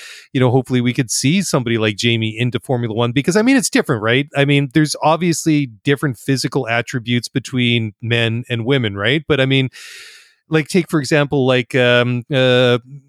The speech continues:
professional road cycling or elite road cycling. I mean, you have Jumbo Visma. They're a very, very elite team.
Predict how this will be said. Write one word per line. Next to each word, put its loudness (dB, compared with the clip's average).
professional 0
road 2
cycling -2
or -2
elite -2
road 2
cycling. -2
I 0
mean, 0
you 2
have 0
Jumbo 0
Visma. -2
They're 0
a -4
very, 0
very 0
elite -4
team. 2